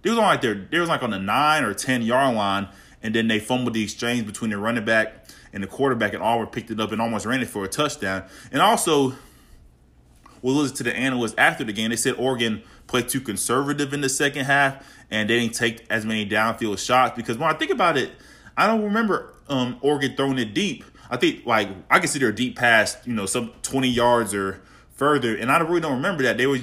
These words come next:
you know, doing, like I said, short intermediate passes, taking it for long runs, but I don't remember Oregon, you know, trying, you know, trying to throw the ball deep. 'Cause in my opinion, uh, Auburn's secondary is probably the weakest link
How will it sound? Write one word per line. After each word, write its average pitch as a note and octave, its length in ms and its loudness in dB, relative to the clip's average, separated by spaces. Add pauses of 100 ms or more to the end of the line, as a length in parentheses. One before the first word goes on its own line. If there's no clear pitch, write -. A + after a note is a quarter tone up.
(200)
you B2 160 -2
know, G#2+ 60 -4
doing, A#2+ 300 -2
like G#2+ 140 -4
I G#2 40 -8
said, G#2+ 200 -4
short A#2+ 280 -2
intermediate A#2+ 480 -2
passes, B2 400 0
taking A#2+ 260 -4
it A#2 140 -2
for G#2 120 -6
long A2 520 0 (520)
runs, B2+ 260 0
but G#2+ 120 0
I A#2+ 60 0
don't A#2+ 120 0
remember A2+ 340 -2
Oregon, A2 480 -2 (200)
you G#2+ 80 -10
know, G#2+ 120 -2
trying, A2+ 600 -2 (180)
you A2 140 -4
know, - 60 -10 (960)
trying C3+ 260 4
to A2+ 100 -4
throw B2+ 180 2
the A2+ 100 0
ball A2 240 4
deep. C3+ 240 0
'Cause G#2+ 100 -2
in A2 60 -4
my F3 160 4
opinion, A2 480 -2 (320)
uh, A2 80 -2
Auburn's A#2 760 2 (220)
secondary A#2 680 2
is G#2 80 -2
probably A#2 240 2
the G2+ 120 -2
weakest A2 280 -2
link C3 320 -2